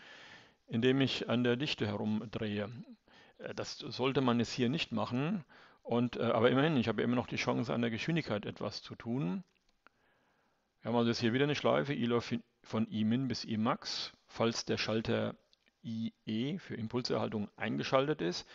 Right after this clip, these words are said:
Und dann schaue ich mir für jeden Knoten I an, wie groß ist denn die Differenz zwischen dem aktuellen Impuls P x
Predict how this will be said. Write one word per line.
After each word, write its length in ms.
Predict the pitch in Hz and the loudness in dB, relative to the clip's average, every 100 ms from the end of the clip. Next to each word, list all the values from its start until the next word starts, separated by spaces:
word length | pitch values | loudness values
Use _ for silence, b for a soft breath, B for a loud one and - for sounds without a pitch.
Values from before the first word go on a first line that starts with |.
| B B B B B | B B B B B
Und 120 | - 120 | 0 2
dann 160 | 160 | 4
schaue 280 | - 156 156 | 2 2 2
ich 120 | - | 0
mir 300 | 143 143 139 | 0 2 2
für 220 | - 180 | 0 -2
jeden 420 | 143 127 127 120 - | 0 0 0 -2 -2
Knoten 560 | 113 117 117 113 104 - | 0 0 0 -2 -2 -4
I 340 | 123 175 185 - | -4 -4 -6 -6
an, 400 | 113 117 165 202 B B B B B B _ _ _ - | -4 -2 -2 -4 B B B B B B _ _ _ -8
wie 80 | |
groß 260 | - 151 156 | -2 -2 0
ist 220 | 190 - | -2 0
denn 160 | 143 131 | 0 0
die 100 | 113 | -2
Differenz 560 | 110 107 123 185 - | 0 2 2 0 -2
zwischen 220 | - 113 - | -4 -2 -2
dem 140 | 117 - | -2 -6
aktuellen 540 | - 139 143 127 123 | -8 -2 2 2 0
Impuls 400 | 120 - 120 - | -2 -2 -4 -4
P 300 | - 110 143 | -2 0 0
x 340 | 202 - - | -2 -6 -8